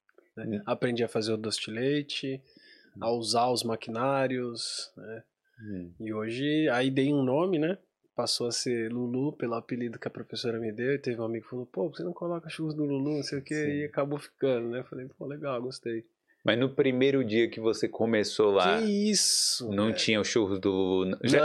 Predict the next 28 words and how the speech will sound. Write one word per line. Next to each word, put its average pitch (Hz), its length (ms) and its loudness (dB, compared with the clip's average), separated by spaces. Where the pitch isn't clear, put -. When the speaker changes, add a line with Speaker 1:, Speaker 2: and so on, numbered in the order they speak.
Speaker 1:
Não, 175 60 6
Speaker 2:
já 123 120 8
Speaker 1:
não 120 60 4
Speaker 2:
tinha 123 180 4
o - 20 4
Speaker 1:
tinha. 208 120 6
Eu 165 40 8
Speaker 2:
nome? 151 120 4
Speaker 1:
tô 160 120 4
fa-, 156 140 6
eu 151 100 6
Speaker 2:
Não. 139 80 0
Speaker 1:
falei 160 240 4
que 175 140 2
isso 165 300 4
pelo 208 260 4
nervoso. 185 720 4
Speaker 2:
Sim, 95 540 0
Speaker 1:
Pelo 135 180 4
Speaker 2:
sim. 139 40 2
Speaker 1:
nervoso 185 720 4
de 190 80 2
você, 202 720 4
no 185 180 2
seu 190 180 -2
primeiro 185 440 2
dia, 170 400 2
e 170 240 2